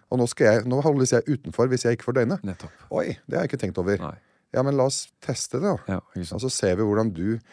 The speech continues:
Speaker 1: fungerer på lørdag og søndag.
Speaker 2: Ja.
Speaker 1: Om du klarer å stå på mandag, eller om du er fullstendig på hodet i forhold til døgn, ikke sant?
Speaker 2: Mm.
Speaker 1: Med, med, med, med søvnrutiner.
Speaker 2: Mm.
Speaker 1: Så det er noe med å av og til si, «Greit, det var et godt argument, jeg gir deg den.» Og så,
Speaker 2: Mm.
Speaker 1: så lærer det barnet, da, eller ungdommen, at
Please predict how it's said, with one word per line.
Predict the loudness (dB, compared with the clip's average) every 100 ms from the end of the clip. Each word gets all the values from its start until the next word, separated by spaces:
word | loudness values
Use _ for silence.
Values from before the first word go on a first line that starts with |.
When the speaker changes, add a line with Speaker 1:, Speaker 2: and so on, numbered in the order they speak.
| _
Speaker 1:
fungerer | -4 0 0 0
på | -2 0
lørdag | 0
og | 0
søndag. | -4 -6 -8 -10 -10
Speaker 2:
Ja. | -10 -4
Speaker 1:
Om | -2
du | -2
klarer | 0 0 0 0
å | -4
stå | -4 -4
på | -4
mandag, | -2 0
eller | 0 -2
om |
du | 0
er | -2
fullstendig | -2 -10 -8 -10 -8 -6 -6
på | -6 -6
hodet | -6 -4 -4
i |
forhold | -4 -4
til | -6
døgn, | -4 -4 -4
ikke | -4
sant? | -4 -4 -4
Speaker 2:
Mm. | -4 0
Speaker 1:
Med, | 2
med, | 4 2 2
med, | 0 0
med | -2 0
søvnrutiner. | 0 0 -4 -4 -6 -8 -6
Speaker 2:
Mm. | -6 -6
Speaker 1:
Så | 0
det | 2
er |
noe | 4 2
med | 2
å | 2
av | 0
og | -2
til | -4
si, | -4 -4
«Greit, | 0 0 -2 -4
det | -2
var | -2
et | -4
godt | -4 -2
argument, | -2 -4 -4
jeg | -4 -2
gir | -2 -2
deg | -2
den.» | -2 -4 -8
Og | -6
så, | -2
Speaker 2:
Mm. | -2
Speaker 1:
så | -4 -8 -4 -4
lærer | -2 -4 -6 -4
det | -4 -4
barnet, | -6 -6 -10 _ -10
da, |
eller | -6
ungdommen, | -4 -4 -4 -6
at | -10 -14